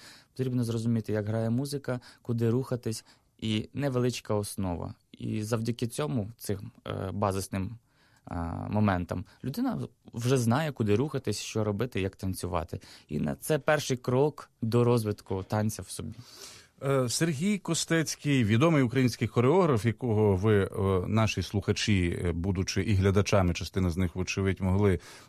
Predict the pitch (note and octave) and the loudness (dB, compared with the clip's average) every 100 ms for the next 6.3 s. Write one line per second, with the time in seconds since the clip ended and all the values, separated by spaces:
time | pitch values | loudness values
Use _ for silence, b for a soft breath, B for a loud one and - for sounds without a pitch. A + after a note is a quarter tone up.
0 | - F#2 D#2+ E2+ G#2 G#2 F2+ - F2 F2 | -6 -4 -2 2 2 2 -2 0 0 0
1 | - F#2 F2 F#2 F#2 - F#2 F2 G2 - | -2 0 -2 -4 -8 -8 -10 -2 0 4
2 | C3 G2+ F2 F#2+ F2 G2 F2 F2+ E2+ E2+ | 4 4 4 2 2 -2 -2 0 -2 -4
3 | F2+ G2 F#2+ F#2+ F2 E2+ E2+ G#2 F2 - | -6 -2 0 2 2 -2 -4 -4 -6 -8
4 | - G#2 G#2 C#3 D#3 G#3 F#3 B2+ - C#3 | -6 -2 0 0 0 0 -2 -4 -2 -2
5 | - G#2+ F2+ F#2 F2+ G2+ G2+ F#2+ F2+ F2+ | -4 -6 -4 -4 -2 2 2 4 2 -2
6 | - - F#2+ | -2 -4 -2